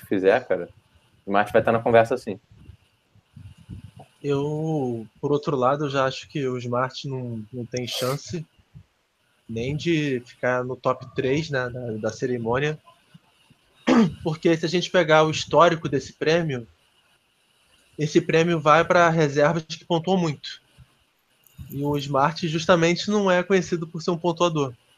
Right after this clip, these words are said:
Speaker 2: Então, quando a gente vê o prêmio de sexto homem, a gente vê ele indo pra Lou Williams, a gente o vê indo pra Jamal Crawford, a gente o vê indo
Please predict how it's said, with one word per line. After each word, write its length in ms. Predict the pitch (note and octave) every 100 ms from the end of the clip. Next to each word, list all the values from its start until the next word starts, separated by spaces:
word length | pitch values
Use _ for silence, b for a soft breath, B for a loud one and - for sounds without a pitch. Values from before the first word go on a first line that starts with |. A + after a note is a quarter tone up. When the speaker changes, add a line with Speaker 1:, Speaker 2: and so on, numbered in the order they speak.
| _ _ _ _ _ - - - _ -
Speaker 2:
Então, 200 | C3+ C#3+
quando 180 | D3+
a 60 | C#3+
gente 320 | D3 D3+ E3
vê 300 | C3+ D3+ D#3
o 80 | D3+
prêmio 260 | - C#3+ D3
de 80 |
sexto 300 | - D3 - D3+
homem, 300 | F3+ F3+ C#3
a 40 |
gente 280 | C3+ C#3 C3+
vê 140 | C#3+
ele 120 | C#3
indo 160 | C#3+ C#3+
pra 140 | C3+
Lou 220 | C3 C3 B2+
Williams, 720 | D3+ F3 E3+ F3 D#3+ - - _ _ _ _ _ -
a 80 | A#2
gente 260 | C3+ -
o 60 | C3+
vê 120 | C#3
indo 100 | C3+
pra 100 | C3+
Jamal 300 | B2 B2+ A#2+
Crawford, 760 | - C#3 D#3 D#3 D#3 D3 C#3+ C#3+ -
a 40 | A#2
gente 260 | A#2+ -
o 80 | B2+
vê 380 | B2+ B2 B2 A2+
indo 500 | B2 C3 C3 B2+